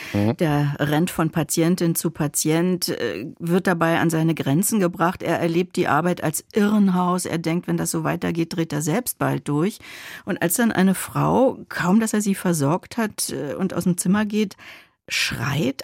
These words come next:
Speaker 2: „Aua, Hilfe“, da schreiben Sie, „Nur wenige Handgriffe und sie würde lernen, was es wirklich heißt, Hilfe zu brauchen.“ Da denkt man unweigerlich an den Fall des Pflegers Nils Högel, der in
Speaker 1: Mhm.
Speaker 2: den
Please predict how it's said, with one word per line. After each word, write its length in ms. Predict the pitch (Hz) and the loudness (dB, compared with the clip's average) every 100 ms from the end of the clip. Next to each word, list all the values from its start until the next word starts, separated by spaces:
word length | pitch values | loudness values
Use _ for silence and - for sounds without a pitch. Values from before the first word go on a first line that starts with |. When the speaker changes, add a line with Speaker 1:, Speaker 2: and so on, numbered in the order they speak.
| - | -2
Speaker 2:
„Aua, 540 | - 196 254 262 254 202 | 2 4 6 4 2 0
Hilfe“, 800 | - 208 220 285 - 294 285 311 - - - _ - | 4 6 6 4 0 2 2 0 -6 -20 -20 _ -2
da 100 | 180 | 0
schreiben 420 | - 180 185 208 | 2 2 2 2
Sie, 500 | 160 151 165 262 349 _ - - - | 2 0 0 0 -2 _ -20 -8 0
„Nur 240 | 190 175 | 2 4
wenige 420 | 196 302 311 285 | 4 4 4 2
Handgriffe 880 | 196 226 - 247 233 - 240 240 254 - | 2 0 0 -2 -4 -2 -2 -2 -6 -6
und 180 | - 190 | -2 0
sie 160 | 180 165 | 0 0
würde 220 | 175 180 | 2 2
lernen, 640 | 151 143 170 190 202 202 | 0 0 2 2 2 0
was 160 | 165 - | -2 -4
es 160 | - | -2
wirklich 480 | 151 170 175 165 - | -2 -2 -4 -6 -4
heißt, 460 | 143 139 - - - | -2 -2 -6 -10 -16
Hilfe 400 | - 143 147 - | -2 -2 0 -6
zu 200 | - - | -6 -6
brauchen.“ 640 | - - - - - - - _ _ _ - - - _ _ _ | -6 -6 -4 -4 -6 -6 -8 _ _ _ -20 -20 -20 _ _ _
Da 100 | - | 0
denkt 240 | 147 180 226 | 2 4 6
man 120 | 226 | 6
unweigerlich 760 | 190 214 190 180 185 170 170 - | 8 8 8 6 4 2 0 0
an 100 | 160 | 2
den 140 | 160 | 2
Fall 300 | - 165 156 | 0 -2 0
des 140 | 156 | -2
Pflegers 520 | - - 143 151 151 156 | -4 -2 0 2 0 2
Nils 400 | 147 151 - 156 | 0 0 -4 -2
Högel, 400 | 127 113 - 139 | -2 -2 -4 -4
der 160 | - | -4
in 120 | - | 0
Speaker 1:
Mhm. 40 | - | 2
Speaker 2:
den 320 | 104 131 143 | 2 0 -4